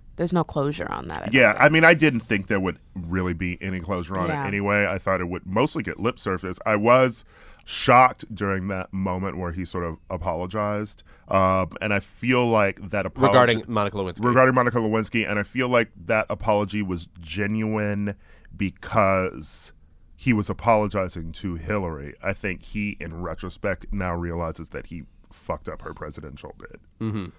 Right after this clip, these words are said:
Speaker 2: Like, unfortunately, most of her future was determined by standing by his side,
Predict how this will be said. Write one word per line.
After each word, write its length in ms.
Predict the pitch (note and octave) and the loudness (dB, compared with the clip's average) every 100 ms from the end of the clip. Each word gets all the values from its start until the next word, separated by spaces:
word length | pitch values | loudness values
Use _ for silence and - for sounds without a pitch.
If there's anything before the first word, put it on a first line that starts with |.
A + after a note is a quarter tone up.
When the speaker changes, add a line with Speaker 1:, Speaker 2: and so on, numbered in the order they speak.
| - | -6
Speaker 2:
Like, 220 | F#2 E2+ - - - | -2 -2 -6 -14 -6
unfortunately, 880 | F2+ - G2 - F#2 F2 F2 E2 D#2 - - - | -6 -2 -6 -4 -10 -8 -6 -8 -10 -16 -20 -18
most 580 | F2+ F#2+ G#2 G#2+ G#2+ - | -8 -2 2 4 2 -2
of 120 | F#2+ | -8
her 200 | F2+ F2+ | -4 -6
future 360 | E2+ G2+ F#2 F#2 | -6 -8 -8 -6
was 120 | F2 | -8
determined 580 | D2 E2 F2+ E2 E2 D#2 | -8 -8 -8 -8 -10 -8
by 320 | E2 D2+ E2 _ _ | -8 -8 -10 _ _
standing 500 | - - F#2+ E2+ E2 | -18 -6 -4 -4 -8
by 200 | D#2 D2+ | -10 -10
his 220 | - D#2 - | -10 -12 -12
side, 520 | D#2+ D2+ - - | -12 -12 -14 -16